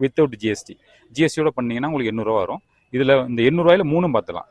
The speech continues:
இப்ப நார்மலா நீங்க வந்து நெட் மட்டும் கனெக்ட் பண்ணீங்கன்னா அறுநூறு, எழுநூறு ரூபாய் ஒரு மாசத்துக்கு. அதுக்கப்புறம் டி டி எச்-க்கு படம் பார்க்கறதுக்கு முந்நூறு ரூபாய் பணம் கட்டணும். அதுக்கப்புறம் ஓ டி டி தனியா வாங்குறது, தனியா பணம் கட்டணும். இதெல்லாம் மொத்தமா சேர்த்தா ஒரு ஆயிரத்தி நானூறு ரூபாய், ஆயிரத்தி எண்ணூறு கிட்ட வந்துரும். இது அப்படி இல்ல. இது வந்து மொத்த பேக்கேஜே உங்களுக்கு வந்து வெறும் அறுநூத்தி தொண்ணூத்தி ஒன்பது ரூபாய்க்கு மொத்தமா வந்துருது.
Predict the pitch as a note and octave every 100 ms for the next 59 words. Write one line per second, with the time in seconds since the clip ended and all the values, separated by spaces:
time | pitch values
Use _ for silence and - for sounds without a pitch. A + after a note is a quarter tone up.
0 | B2+ C#3 B2+ C#3 F#3+ F3+ E3 C#3+ C#3 C3+
1 | C#3+ F#3 B2+ C3+ - E3 D3 C3 - B2
2 | B2 D#3+ B2+ B2 C3 A#2 A#2 A#2+ G#2 G2+
3 | G#2 - - F#2 _ _ _ _ B2 C#3
4 | D3 D#3 D#3 C#3+ E3 D3+ B2 - B2+ C3+
5 | A#2+ A2+ B2 C3+ A#2 A#2 - G2+ F#2 _
6 | F#2+ _ _ _ A2 C3 C3+ C3+ D3+ C3+
7 | D#3 D3 A#2+ B2 B2 A#2 A#2 B2 A2+ A2
8 | F#2+ F#2+ F2 - A#2+ C3 C#3+ - D3+ C3+
9 | B2 D3+ B2 A2+ A2+ B2 C#3+ C#3 B2+ B2
10 | D3 C3 B2+ C3 C3 A2+ G2+ F#2 - _
11 | _ - B2 A#2 A2+ D3 A2 G2 - B2+
12 | C#3 D3+ B2 A#2+ - - D3 D3+ D3+ D#3+
13 | C#3+ A#2+ B2+ D3+ C3+ D3 A#2 D3 B2 A2+
14 | G#2+ C3+ C3 G#2+ - C#3 A#2 G2+ -